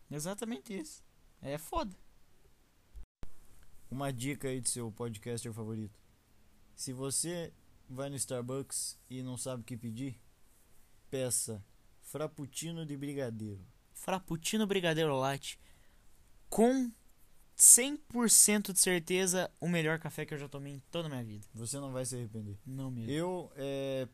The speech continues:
Speaker 2: toda vez eu só pedia caramelo macchiato, né? Ou quente. Até eu tomar com um amigo meu, é, Mocha Cookie Crumble.
Speaker 1: Mas esse aí só tem nos Estados Unidos.
Speaker 2: É, é, esse só tem nos Estados Unidos. É um frappuccino também,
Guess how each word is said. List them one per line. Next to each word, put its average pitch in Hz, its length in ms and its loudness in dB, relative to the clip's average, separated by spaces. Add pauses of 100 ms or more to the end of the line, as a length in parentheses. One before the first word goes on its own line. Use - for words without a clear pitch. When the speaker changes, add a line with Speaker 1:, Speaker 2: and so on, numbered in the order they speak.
(360)
Speaker 2:
toda 180 280 -4
vez 143 300 -4
eu 143 100 -6
só 139 160 -4
pedia 135 580 -6 (640)
caramelo 143 440 -2
macchiato, 131 580 -6
né? 123 180 -4
Ou 120 440 -4
quente. 117 440 -4 (640)
Até 160 680 -2 (340)
eu 135 640 -4
tomar 135 300 -4
com 139 120 -10
um 135 40 -4
amigo 127 280 -4
meu, 143 260 -4 (760)
é, 127 600 0
Mocha 147 460 -4
Cookie - 340 -12
Crumble. 117 460 -2
Speaker 1:
Mas 135 160 -6
esse 147 160 0
aí 151 80 0
só 147 160 -2
tem 156 140 -2
nos 156 100 0
Estados 156 220 0
Unidos. 117 460 -8
Speaker 2:
É, 123 180 -8
é, 113 280 -4
esse 120 160 -4
só 127 140 -4
tem 131 180 -6
nos 143 160 -8
Estados 135 280 -6
Unidos. 117 340 -8
É 123 40 -6
um 123 140 -6
frappuccino 147 720 -6
também, 135 440 -6